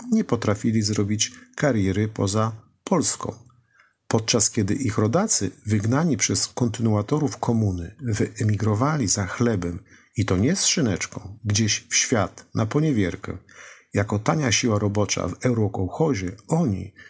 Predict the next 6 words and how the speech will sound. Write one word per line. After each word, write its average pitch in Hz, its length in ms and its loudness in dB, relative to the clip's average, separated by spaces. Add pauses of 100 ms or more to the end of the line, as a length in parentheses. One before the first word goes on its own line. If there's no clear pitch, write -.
(140)
ci - 140 0
wszyscy - 380 2
wybrańcy, 135 760 0 (140)
żyli 117 420 2
sobie 104 320 0
tu 208 280 0